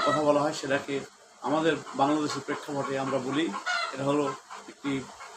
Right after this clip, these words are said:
আহ, মধ্যযুগীয়, আহ, মৌলবাদী বা প্রতিক্রিয়াশীল গোষ্ঠী,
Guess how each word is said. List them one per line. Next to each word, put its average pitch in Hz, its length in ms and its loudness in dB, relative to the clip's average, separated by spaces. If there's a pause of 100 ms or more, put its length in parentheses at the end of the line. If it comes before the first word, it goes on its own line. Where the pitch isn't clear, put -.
আহ, 123 320 -4 (200)
মধ্যযুগীয়, 156 760 4
আহ, - 800 -6 (680)
মৌলবাদী 160 640 6 (100)
বা 135 140 2
প্রতিক্রিয়াশীল 147 800 0
গোষ্ঠী, - 500 -6